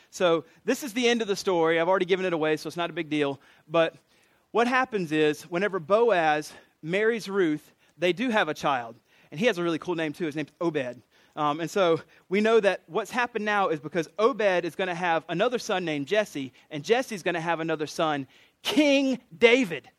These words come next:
I mean, the stud, the man after God's own heart. And so we know that because of this, God is through, through, um, Boaz building the house of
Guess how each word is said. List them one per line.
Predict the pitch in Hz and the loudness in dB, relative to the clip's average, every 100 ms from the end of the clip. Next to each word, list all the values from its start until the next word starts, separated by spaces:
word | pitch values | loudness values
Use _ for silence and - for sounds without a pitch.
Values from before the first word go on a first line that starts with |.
| _ _ - | _ _ -8
I | |
mean, | 160 160 | -4 -4
the | 156 | -6
stud, | - 262 247 196 | 0 4 4 4
the | 165 | 0
man | 214 247 | 0 2
after | 247 - | 2 0
God's | 196 202 202 | 0 2 2
own | 202 190 | 0 -2
heart. | 175 175 139 - - | 0 0 0 -8 -12
And | 170 | -8
so | 208 | 0
we | 202 | 2
know | 220 269 | 4 4
that | 208 156 - _ _ _ | 4 2 -2 _ _ _
because | 151 175 233 294 | -8 0 2 4
of | 220 | 2
this, | 160 151 147 - _ 143 | 0 0 -2 -12 _ -2
God | 196 226 247 190 165 180 | 2 4 4 4 2 -2
is | 165 - _ _ | -4 -6 _ _
through, | 202 240 262 277 - _ _ - | -4 0 0 -2 -8 _ _ -4
through, | 240 247 | -4 0
um, | 175 165 160 156 _ _ _ - | 2 2 0 -8 _ _ _ -2
Boaz | 202 226 175 143 143 _ - 131 | 2 4 4 0 -2 _ -20 2
building | 202 254 277 262 | 4 6 2 0
the | |
house | 226 220 214 | 0 0 -2
of | 175 | -6